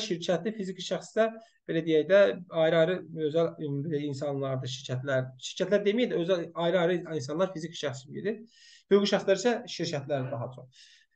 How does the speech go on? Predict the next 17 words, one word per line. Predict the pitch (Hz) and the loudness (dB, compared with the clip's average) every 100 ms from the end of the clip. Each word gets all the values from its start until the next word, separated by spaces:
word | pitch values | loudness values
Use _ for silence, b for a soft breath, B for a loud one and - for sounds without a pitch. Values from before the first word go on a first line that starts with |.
| b - | b 4
Amma | 214 | 10
yox, | 208 165 - - | 10 10 6 -8
hmm, | 135 135 135 127 131 131 127 127 - _ - | -6 -2 0 2 2 2 0 -4 -14 _ -10
fiziki | 185 196 - | -8 -4 -4
şəxsdən | 180 175 170 | -2 -2 -2
hüquqi | 175 170 | -2 -6
şəxs | - | -6
necə | 180 165 131 | -8 -6 -2
tərəfi | 147 135 147 147 | -4 -4 -4 -2
verirdi? | 143 147 214 214 B B _ _ _ | -2 -2 -4 -6 B B _ _ _
Fiziki | 208 214 247 254 | -2 0 2 4
şəxs | 240 - - - - - - 196 | 4 0 -8 -10 -12 -14 -12 -2
birdir, | 202 196 277 254 156 | -2 0 2 4 4
amma | 175 196 190 | 4 6 6
hüquqi | 190 196 208 233 | 4 0 -2 -2
şəxs | - | -2
bir | 220 | 0